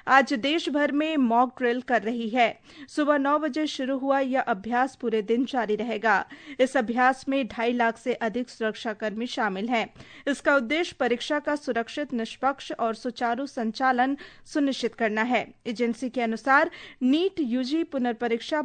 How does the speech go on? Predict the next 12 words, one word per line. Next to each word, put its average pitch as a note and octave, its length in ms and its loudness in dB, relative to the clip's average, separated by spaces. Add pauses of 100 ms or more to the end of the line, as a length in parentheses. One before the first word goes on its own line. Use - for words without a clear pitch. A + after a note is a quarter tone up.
भारत B3 360 -2
के D4 180 -2
पाँच A3 320 0
सौ C#4+ 120 -6
इक्यावन A#3 500 -2
शहरों A3+ 420 0 (320)
और C4 180 6
विदेश C#4 360 -2
के F4 180 -2
चौदह C#4 380 0
शहरों B3+ 380 -2
में C4+ 200 0